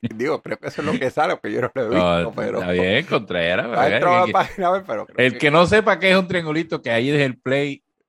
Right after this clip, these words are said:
Speaker 1: Ajá.
Speaker 2: créeme que no va a encontrar el
Speaker 1: Sí, sí,
Speaker 2: podcast,
Speaker 1: sí.
Speaker 2: ¿no? <laughs> Pero vamos entonces al pensamiento del día, ¿verdad? Para no perder la costumbre. Y el de hoy dice bien sencillito, dice, "Hoy,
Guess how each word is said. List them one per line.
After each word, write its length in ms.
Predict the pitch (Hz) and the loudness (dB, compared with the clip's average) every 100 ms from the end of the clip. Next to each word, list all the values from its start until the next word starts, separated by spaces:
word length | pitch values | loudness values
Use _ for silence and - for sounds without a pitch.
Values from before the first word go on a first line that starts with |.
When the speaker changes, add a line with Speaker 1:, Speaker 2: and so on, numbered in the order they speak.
| 101 | -12
Speaker 1:
Ajá. 180 | 101 107 | -8 -4
Speaker 2:
créeme 260 | 123 131 113 | -2 -2 -4
que 100 | 101 | -6
no 100 | 104 | -4
va 80 | 123 | -4
a 20 | |
encontrar 500 | 117 123 98 110 110 | -4 -6 -4 -2 -2
el 120 | 104 | -2
Speaker 1:
Sí, 60 | 147 | -6
sí, 40 | |
Speaker 2:
podcast, 480 | 117 107 131 110 123 - 107 | -6 -8 -8 -8 -8 -8 -12
Speaker 1:
sí. 80 | 98 | -8
Speaker 2:
¿no? 160 | 101 - - - | -6 -6 -10 -10
<laughs> 1500 | 190 - - 147 160 - 120 - - - 165 214 - _ _ | -10 -10 -12 -8 -8 -8 -12 -12 -18 -14 -8 -8 -10 _ _
Pero 480 | 175 - 196 - - - 110 - _ | -2 4 2 2 -10 -14 -10 -10 _
vamos 420 | 123 147 156 151 | -2 0 2 0
entonces 520 | 131 131 127 139 135 - | 0 -6 -4 -2 -2 -2
al 180 | 123 | -4
pensamiento 720 | - 135 104 120 117 135 131 135 | -2 -4 0 -2 -2 -10 -6 -4
del 200 | 131 120 | -2 -4
día, 340 | 131 127 147 | -4 -2 -4
¿verdad? 300 | 160 107 151 | -6 -10 -10
Para 140 | 185 101 | -8 -6
no 100 | 92 | -4
perder 240 | 95 95 | -4 -4
la 140 | 101 | -4
costumbre. 580 | 104 90 - 104 139 170 - _ _ _ _ _ | -4 -6 -4 -4 -4 -6 -8 _ _ _ _ _
Y 160 | 156 | 0
el 160 | 220 247 | 2 2
de 120 | 240 | 2
hoy 120 | 240 | 2
dice 280 | 226 220 214 | 0 -4 -4
bien 260 | 220 233 196 | -2 -2 -4
sencillito, 680 | 202 190 - 147 123 107 | -4 -4 -4 -4 -4 -4
dice, 460 | 110 143 113 95 - _ _ _ _ - | -4 -2 -2 -4 -6 _ _ _ _ 0
"Hoy, 460 | 220 214 113 - | 4 4 2 -8